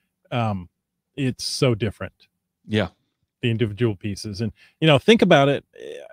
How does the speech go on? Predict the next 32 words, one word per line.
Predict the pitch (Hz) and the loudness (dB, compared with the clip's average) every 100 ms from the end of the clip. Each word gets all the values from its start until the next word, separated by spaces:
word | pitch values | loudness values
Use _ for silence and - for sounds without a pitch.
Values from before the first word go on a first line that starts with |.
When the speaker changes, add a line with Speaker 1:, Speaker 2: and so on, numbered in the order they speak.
| - | -2
Speaker 1:
was | 143 147 123 | 4 4 2
it, | - - - _ _ | -4 -10 -14 _ _
it | 143 | 2
had | 110 214 | 4 4
to | 190 | 4
be | 131 | 2
strong | - 147 143 | 4 4 6
enough | 135 127 - | 4 2 -2
to | |
support | 117 113 139 123 | -6 2 4 6
a | |
man's | 123 120 110 | 4 2 0
weight | 113 127 | -2 0
out | 104 98 | -2 -4
there | 101 | -6
to | 95 | -6
go | 104 | -8
clean | - 143 107 | 0 0 0
it, | 90 - | -6 -6
right? | 117 151 - _ _ _ _ _ _ _ _ _ _ _ _ _ _ _ _ 208 | -2 -4 -6 _ _ _ _ _ _ _ _ _ _ _ _ _ _ _ _ 0
Speaker 2:
Oh, | |
yeah, | 196 165 95 | 2 4 2
I'm | 110 | -2
sure | - 143 107 | -2 0 0
it | |
was. | 80 160 113 55 - - _ _ _ _ _ _ _ _ _ _ _ _ _ _ _ | 0 0 -2 -6 -12 -16 _ _ _ _ _ _ _ _ _ _ _ _ _ _ _
But | 131 113 117 - | 0 2 0 -2
I | 117 | -2
don't | 104 127 123 | 0 -2 -4
think | - 123 107 | -4 -4 -2
they | 117 110 | -2 -4
did | 92 117 113 110 104 | -4 -2 0 0 -2